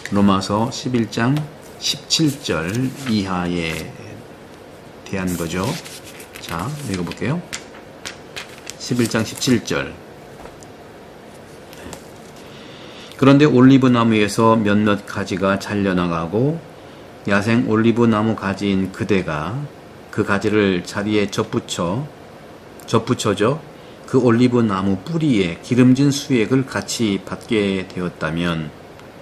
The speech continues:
그대는 잘려나갈 그 가지들을 얕보고 자만해서는 안 됩니다." 그대가 뿌리를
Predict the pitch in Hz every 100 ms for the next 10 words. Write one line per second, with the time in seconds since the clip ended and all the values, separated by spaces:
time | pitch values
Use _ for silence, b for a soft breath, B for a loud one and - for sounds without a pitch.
0 | - - - B B B - - 113 110
1 | 123 123 - 107 104 98 92 95 92 90
2 | 101 - 92 110 101 113 123 - 107 110
3 | - 95 82 78 - 95 92 90 98 95
4 | 82 92 87 82 78 - - - - -
5 | B B B B - 113 113 117 - 151
6 | 143 139 117